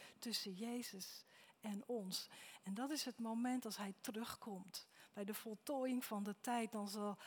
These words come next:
God ons maken zoals Jezus zelf is. En tot die tijd groeien we daar naartoe.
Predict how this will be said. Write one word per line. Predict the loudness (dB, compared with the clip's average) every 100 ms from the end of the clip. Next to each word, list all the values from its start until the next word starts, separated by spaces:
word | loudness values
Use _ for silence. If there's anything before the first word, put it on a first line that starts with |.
| -12
God | -4 0 0 2
ons | 0 0
maken | 0 0 -2 -2 -4 -4 -12 -20 -20 -20 -20 -20 -20 -20 -14
zoals | -6 -2 0 -2 -2 -2
Jezus | -2 0 -2 -4 -6 -6
zelf | -4 -2 -4
is. | -6 -6 -6 -8 -10 -14 -20 -20 -20 -20 -20 -12
En | -6 -4
tot | -2 -2 0
die | 0
tijd | 4 4 4 2
groeien | -2 -2 2 4 4
we | 4
daar | 2 2 2
naartoe. | 0 0 0 0 0